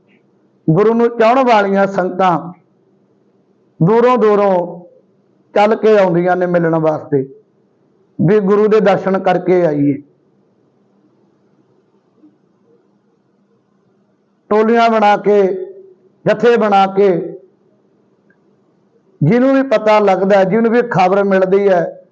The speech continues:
ਤੇ ਸੰਗਤ ਆਉਣੀ ਸ਼ੁਰੂ ਹੋ ਗਈ, ਕਿਉਂਕਿ ਇਹੋ ਜਿਹੇ ਪੁਰਖਾਂ ਦੇ ਦਰਸ਼ਨ ਬੜੇ ਸਬੱਬ ਨਾਲ ਹੁੰਦੇ ਨੇ।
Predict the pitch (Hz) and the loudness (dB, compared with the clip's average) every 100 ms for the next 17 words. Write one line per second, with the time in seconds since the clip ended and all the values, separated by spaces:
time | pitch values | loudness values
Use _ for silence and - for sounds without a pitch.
0 | _ _ _ _ _ _ _ _ _ _ | _ _ _ _ _ _ _ _ _ _
1 | _ _ 202 214 190 170 170 - - - | _ _ 0 2 2 -2 -6 -14 -20 -20
2 | - _ _ _ _ - - 214 202 202 | -20 _ _ _ _ -8 -2 0 -2 -2
3 | 208 196 196 196 208 226 214 180 147 135 | -2 0 -2 -2 0 0 0 -2 -2 -6
4 | 120 - _ _ _ _ _ _ _ _ | -8 -20 _ _ _ _ _ _ _ _
5 | _ _ _ _ _ _ _ _ _ _ | _ _ _ _ _ _ _ _ _ _
6 | _ _ - 233 240 233 233 214 208 233 | _ _ -4 -4 0 -2 2 2 2 2
7 | 233 233 233 196 190 208 208 180 160 - | 2 2 0 -2 -2 0 0 0 -2 -12
8 | _ _ _ _ _ _ _ _ _ _ | _ _ _ _ _ _ _ _ _ _
9 | _ _ _ _ _ _ _ _ _ _ | _ _ _ _ _ _ _ _ _ _
10 | 147 190 196 202 214 202 208 208 180 185 | -2 0 0 -2 -2 0 0 0 0 0
11 | 185 202 185 170 160 160 151 | 0 0 -2 -2 -2 -2 -4